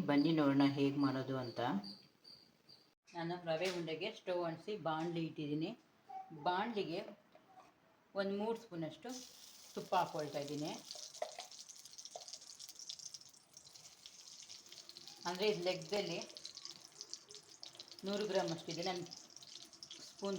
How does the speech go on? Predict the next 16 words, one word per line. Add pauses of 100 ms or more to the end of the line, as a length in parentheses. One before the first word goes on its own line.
(120)
ತುಂಬ (1040)
ತಗೊಳ್ತಾ
ಇದ್ದೀನಿ. (2250)
ಒಂದು
ನೂರು
ಗ್ರಾಮ್
ಅಷ್ಟು (100)
ತುಪ್ಪ (140)
ಇದು. (2500)
ನೂರು
ಗ್ರಾಮ್
ಅಷ್ಟು (100)
ತುಪ್ಪ (100)
ತಗೊಂಡಿದ್ದೀನಿ. (720)
ಎರಡು
ಗ್ಲಾಸ್